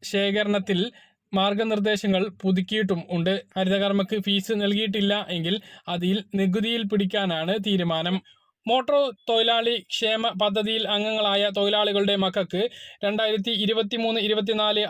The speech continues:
അധ്യയന വർഷത്തിൽ പൊതു പ്രവേശന പരീക്ഷയിലൂടെ മെറിറ്റ് അടിസ്ഥാനത്തിൽ ഉന്നത വിദ്യാഭ്യാസത്തിന് യോഗ്യത നേടിയിട്ടുള്ള കോഴ്സുകൾ പഠിച്ചുകൊണ്ടിരിക്കുന്നതുമായ വിദ്യാർത്ഥികൾക്ക് സൗജന്യമായി ലാപ്ടോപ്പ് വിതരണം ചെയ്യുന്നു. ഇതിനുള്ള അപേക്ഷ മാർച്ച്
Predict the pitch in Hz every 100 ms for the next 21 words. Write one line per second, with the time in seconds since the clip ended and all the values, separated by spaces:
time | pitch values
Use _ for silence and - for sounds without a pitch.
0 | 196 190 208 208 202 185 170 175 233 -
1 | 208 208 233 - 208 220 233 - 240 226
2 | 185 202 214 - 226 202 180 214 208 208
3 | 202 254 - 202 202 226 214 165 147 196
4 | 254 214 226 240 247 - 202 196 240 202
5 | 240 247 202 226 220 214 202 220 202 240
6 | 233 220 220 220 220 202 175 196 269 _
7 | 214 208 214 214 214 - 208 202 220 240
8 | 240 233 220 233 233 226 220 214 226 214
9 | 202 180 220 208 202 170 160 220 254 -
10 | - 226 233 214 254 254 233 226 226 202
11 | 202 202 196 202 202 - 196 196 196 185
12 | 202 185 180 208 214 _ _ _ - 202
13 | 233 240 240 240 208 214 190 - 208 170
14 | 190 190 180